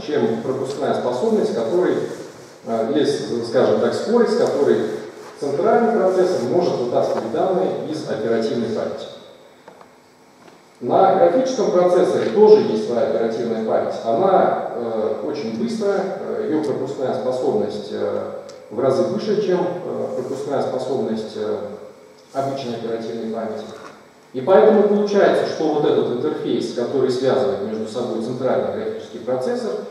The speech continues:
это самое слабое место и самое, э, слабое звено в этой системе. Э, если мы напишем программу так, что у нас много данных будет ходить по шине P C I Express,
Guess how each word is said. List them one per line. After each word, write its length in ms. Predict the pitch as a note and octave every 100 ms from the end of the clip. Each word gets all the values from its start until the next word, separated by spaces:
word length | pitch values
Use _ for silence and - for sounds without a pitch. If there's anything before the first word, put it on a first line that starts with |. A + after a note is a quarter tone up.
| - -
это 200 | G3+ -
самое 480 | - E3 D#3+ - - - -
слабое 420 | - C#3 - -
место 360 | A3+ G#3 G#3 E3 - - G#2+
и 260 | G#2 - - - - - - - - - -
самое, 480 | - - - A2 A2
э, 180 | G#2+ G#2+ -
слабое 300 | C3+ C3+ A#2+
звено 300 | A#2 A2+ A2+
в 100 | B2
этой 160 | -
системе. 480 | - - - - - - - - - - - -
Э, 200 | - G#2 G#2
если 320 | G#3+ G#3+ F3
мы 140 | F3+
напишем 500 | F3 E3 E3+ - -
программу 480 | C3+ C3+ - - -
так, 320 | - - - - -
что 500 | - A#2+ G#2+ G#2 -
у 100 | -
нас 360 | A#2+ A#2+ - -
много 380 | B2+ C#3 C3 B2
данных 480 | B2 - - G2 A2
будет 260 | G#2 -
ходить 320 | - - - -
по 120 | G#2+
шине 260 | - G3
P 120 | - G3+
C 140 | G#2+
I 100 | G#2+
Express, 420 | - - - -